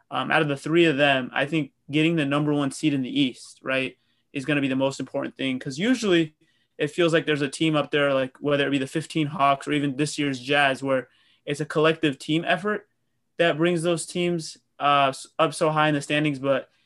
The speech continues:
this year in the East, with K D missing so much time, y-,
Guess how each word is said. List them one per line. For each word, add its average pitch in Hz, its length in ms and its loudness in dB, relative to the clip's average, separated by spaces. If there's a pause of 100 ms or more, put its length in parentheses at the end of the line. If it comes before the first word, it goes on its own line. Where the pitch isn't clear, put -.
(440)
this 180 240 0
year 196 140 4
in 165 80 2
the 147 100 0
East, 175 300 0
with 139 160 -6
K 160 200 2
D 156 100 4
missing 151 260 -2
so 143 120 -4
much 139 220 -4
time, 143 420 -2 (140)
y-, 147 120 -18